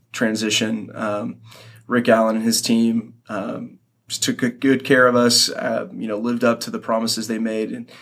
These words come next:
and, um, and so fast forward to today, you know, we built We Infuse. That's an infusion center app, uh, software application dedicated, uh, to infusion centers. So we like to say we systemize our expertise,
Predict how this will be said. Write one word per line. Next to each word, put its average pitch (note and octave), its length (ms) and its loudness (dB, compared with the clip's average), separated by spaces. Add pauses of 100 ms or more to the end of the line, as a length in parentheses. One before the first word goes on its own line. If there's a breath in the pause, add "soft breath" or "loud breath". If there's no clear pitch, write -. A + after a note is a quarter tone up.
(280 loud breath)
and, A2+ 200 -2
um, A2 460 -2
and - 100 -8
so A2+ 300 0 (100)
fast C3 260 4
forward B2+ 200 0
to A2+ 100 2
today, A#2+ 580 4 (600 loud breath)
you A2+ 100 -6
know, A2+ 100 0
we A#2 120 2
built B2 400 0
We B2+ 160 2
Infuse. B2+ 600 2 (120)
That's - 320 -6
an A2+ 200 -4
infusion A#2+ 440 0
center A#2+ 300 2
app, A#2 280 2
uh, A2 220 0
software A#2 380 2
application A#2 460 0
dedicated, A#2 680 0 (140)
uh, A#2+ 380 -8
to C#3 120 -2
infusion B2 380 -2
centers. D3 420 0 (560 loud breath)
So A#2+ 640 2 (340)
we B2 140 -4
like B2+ 180 2
to B2 80 -6
say B2+ 160 0
we A#2+ 140 0
systemize A#2+ 680 4
our A#2 100 4
expertise, A#2+ 800 -2